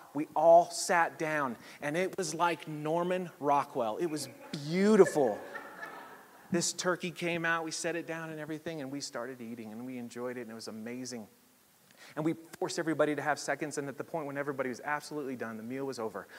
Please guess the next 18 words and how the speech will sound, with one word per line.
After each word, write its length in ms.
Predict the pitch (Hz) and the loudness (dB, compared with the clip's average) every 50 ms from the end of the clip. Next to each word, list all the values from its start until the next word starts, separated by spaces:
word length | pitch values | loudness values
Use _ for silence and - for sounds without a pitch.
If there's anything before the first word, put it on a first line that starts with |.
| - - - - - | -16 -16 -12 -6 -4
I 60 | 120 | 0
looked 240 | 123 156 156 - 165 | 0 0 4 4 2
up 120 | 156 - | 4 2
at 60 | 156 | 0
the 60 | 131 | -2
clock, 380 | 123 - - 143 151 - - - | 0 2 6 6 6 6 4 0
and 80 | 143 127 | -4 -4
it 40 | 104 | -4
was 160 | 104 101 - - - | -8 -10 -10 -4 -2
five 400 | 131 127 131 139 151 151 156 151 - - - - | 0 2 2 2 0 -2 -4 -6 -12 -20 -20 -18
twenty. 560 | - - - 135 135 131 123 - 107 78 78 - - - - - - - - - - - - - - - - - - - - - - - - - - - - - - - - - - - - - - - - - - - - | -16 -14 -8 -6 -4 -4 -4 -6 -10 -12 -14 -16 -20 -20 -20 -20 -20 -20 -20 -18 -16 -16 -14 -12 -10 -8 -8 -8 -8 -8 -8 -10 -10 -10 -12 -12 -12 -14 -14 -14 -16 -16 -16 -16 -18 -18 -18 -18 -18 -18 -18 -20 -4 8 12
All 280 | 196 208 226 240 240 | 12 12 12 12 12
that 340 | 220 233 233 214 226 220 214 | 12 12 10 12 10 10 12
work 400 | 208 214 - - - - - - - - - - - - - - | 12 12 12 10 0 -2 -4 -6 -8 -12 -12 -12 -12 0 8 12
for 120 | 226 214 | 12 12
twenty 600 | 214 - - 208 220 233 247 262 277 294 302 285 | 12 12 4 8 12 12 12 12 12 12 12 12
minutes, 580 | 240 240 254 254 208 151 - - - - - - - - - - - - - - - - - | 12 12 12 12 12 10 8 4 0 0 0 -2 -10 -16 -16 -18 -18 -16 -16 -14 -12 -2 8
right? 360 | 143 156 160 165 196 220 - | 12 12 12 12 12 12 8